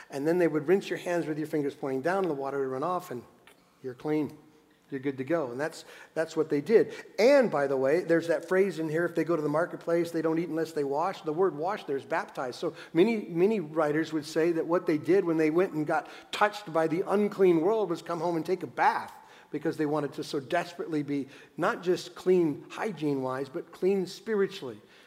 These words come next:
Because touching evil, evil's out there. Evil is people. Evil, evil is the world. And so they would,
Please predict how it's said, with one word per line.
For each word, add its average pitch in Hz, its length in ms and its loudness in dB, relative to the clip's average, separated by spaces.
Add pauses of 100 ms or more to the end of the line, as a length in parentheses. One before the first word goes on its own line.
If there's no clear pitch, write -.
Because 185 280 0
touching 220 420 0
evil, 165 420 2
evil's 233 280 2
out 233 260 2
there. 165 380 4 (200)
Evil 233 360 4
is - 80 2
people. 165 520 -2
Evil, 233 440 0
evil 233 280 0
is 196 220 2 (340)
the 185 80 4
world. 175 540 4
And 151 140 0
so 180 180 0
they 185 160 6
would, 185 260 4